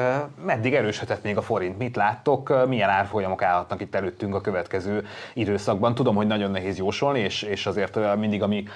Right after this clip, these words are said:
ö, makrogazdasági elemzőink, ö, igyekeznek, igyekeznek, ö, ö, olyan válaszokat adni, hogy, hogy, hogy az komfortos legyen mindenki számára, és, és, ö, és minél kevesebb, ö, hát nem is az, hogy konkrétumot, de találgatásokat minél inkább elkerülni, de mégis mit láttok?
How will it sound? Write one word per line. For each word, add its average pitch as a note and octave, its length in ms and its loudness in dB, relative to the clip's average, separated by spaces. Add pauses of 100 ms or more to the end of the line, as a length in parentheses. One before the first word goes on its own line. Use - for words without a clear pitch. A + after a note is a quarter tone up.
(160)
ö, G2+ 140 2
makrogazdasági G#2 680 2
elemzőink, G#2 500 0
ö, A2 120 2
igyekeznek, G2+ 600 0
igyekeznek, G#2 540 0
ö, A2+ 40 2
ö, G#2 140 4 (540)
olyan A#2 240 4
válaszokat G#2 380 2
adni, G#2+ 220 2
hogy, G#2 360 0 (280)
hogy, G2+ 480 0
hogy G#2+ 140 2
az G#2 120 0
komfortos A#2 460 0
legyen G#2+ 220 0
mindenki A2+ 260 0
számára, G#2+ 500 2
és, G#2 200 0
és, A2 240 -8
ö, G#2 160 2
és G2+ 260 -4
minél G#2+ 260 0
kevesebb, G2+ 440 -2
ö, A2 80 2 (300)
hát A#2 140 -2
nem D#3 80 2
is C#3 80 0
az, C3 80 2
hogy C3 80 4
konkrétumot, C#3 640 2
de A#2 300 2
találgatásokat A2 760 2
minél A#2 260 2
inkább G2+ 300 2
elkerülni, B2 720 2 (220)
de B2 260 0
mégis A#2+ 260 0
mit - 140 -4
láttok? - 420 -2